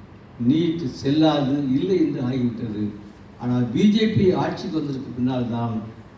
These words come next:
அந்த நீட் செயல்பட்டிருக்கிறது என்பதை நாம் தெளிவாக தெரிந்து கொண்டிருக்க வேண்டும். தொலைக்காட்சியில் பேசுகின்றவர்கள் கூட என்ன சொல்கிறார்கள் என்றால், "நாங்க கொண்டு வரலையே நீட்டை, காங்கிரஸ் தானே கொண்டு வந்தது" என்று சொல்கிறார்கள். ஆனால் உண்மை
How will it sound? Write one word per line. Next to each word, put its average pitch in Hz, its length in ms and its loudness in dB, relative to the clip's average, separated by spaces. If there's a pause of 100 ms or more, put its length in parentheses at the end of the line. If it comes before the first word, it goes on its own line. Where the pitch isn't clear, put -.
அந்த 120 200 2
நீட் 147 400 2 (100)
செயல்பட்டிருக்கிறது 139 840 0
என்பதை 120 360 0 (400)
நாம் 139 360 0
தெளிவாக 131 400 2
தெரிந்து 127 340 0
கொண்டிருக்க 110 380 -4
வேண்டும். 104 280 -8 (480)
தொலைக்காட்சியில் 147 680 2
பேசுகின்றவர்கள் 151 540 0
கூட 170 260 -4 (540)
என்ன 190 240 -2
சொல்கிறார்கள் 156 540 0
என்றால், 123 340 -4 (280)
"நாங்க 185 260 -4
கொண்டு 214 240 -2
வரலையே 135 260 -2
நீட்டை, 120 340 -2 (560)
காங்கிரஸ் 185 360 -4
தானே 202 180 -2
கொண்டு 156 300 -6
வந்தது" 123 360 -2 (380)
என்று 185 160 -4
சொல்கிறார்கள். 143 640 -2 (380)
ஆனால் 131 260 -2
உண்மை 185 380 0